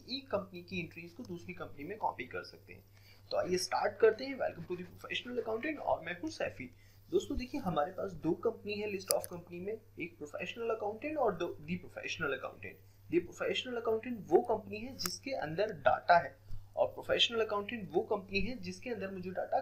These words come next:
कॉपी कर लेना है। आपने भी क्या करना है, आपको दोनों कंपनीज ओपन कर लेनी है। एक तो वो कंपनी जिसके अंदर आपका डाटा हो और दूसरा वो कंपनी जिसके अंदर डाटा आपको कॉपी करना हो।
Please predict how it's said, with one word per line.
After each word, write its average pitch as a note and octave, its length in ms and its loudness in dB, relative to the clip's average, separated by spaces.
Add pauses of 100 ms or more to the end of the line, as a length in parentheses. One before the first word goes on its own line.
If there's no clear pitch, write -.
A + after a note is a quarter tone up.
कॉपी - 300 8
कर - 180 -8
लेना - 200 -8
है। - 220 -10 (180)
आपने A#3 360 -2
भी C4 100 -4
क्या A3 220 6
करना F#3+ 280 0
है, F#3+ 140 -2
आपको G3 280 4
दोनों E3+ 360 -2
कंपनीज G3 480 0 (120)
ओपन A3 340 0
कर G3+ 140 6
लेनी F#3+ 280 -4
है। G3+ 220 -4
एक F3 220 -10
तो F3+ 80 8
वो E3 280 2
कंपनी A3 320 0
जिसके F3+ 320 -6
अंदर F3 280 6
आपका D3+ 260 12
डाटा B2+ 320 12
हो G#3 140 6 (400)
और C3+ 80 2
दूसरा F#3+ 380 2
वो G3+ 180 4
कंपनी G3+ 380 0
जिसके G3+ 260 -2
अंदर F#3 140 -4
डाटा D#3 280 -2
आपको G3 280 4
कॉपी - 380 -2
करना - 260 -6
हो। - 140 -12